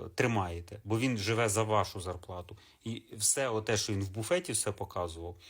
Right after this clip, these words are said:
ну, якщо то йому не принесли, бо то вже буде вз-, вз-, взагалі жесть. Якщо то в нього там все куплене державою,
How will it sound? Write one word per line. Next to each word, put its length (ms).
ну, 80
якщо 220
то 60
йому 180
не 100
принесли, 640
бо 60
то 100
вже 160
буде 220
вз-, 100
вз-, 360
взагалі 540
жесть. 420
Якщо 300
то 160
в 60
нього 300
там 180
все 180
куплене 520
державою, 680